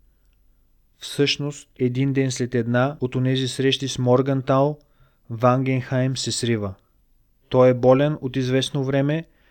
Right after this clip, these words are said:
и в крайна сметка почива в края на октомври хиляда деветстотин и петнайсета година.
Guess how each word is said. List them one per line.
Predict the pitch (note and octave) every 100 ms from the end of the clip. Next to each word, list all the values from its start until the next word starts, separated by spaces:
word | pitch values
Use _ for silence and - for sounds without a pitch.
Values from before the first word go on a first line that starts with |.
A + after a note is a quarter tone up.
| _ _ -
и |
в | A2+
крайна | - A#2+ B2+ C3
сметка | C#3 C3 C3 D3 C#3+ C#3+ _ _ _ -
почива | B2 - C3+ C3+
в | C3+
края | C3+ C3 C3+
на | C3+
октомври | C3 - C3+ C3+ C#3 D3+ D#3
хиляда | - B2+ A#2
деветстотин | A2 A#2+ B2 B2 C3 C3
и | A#2+
петнайсета | A2+ A#2 A2+ A2 A#2+
година. | G#2+ G#2 G2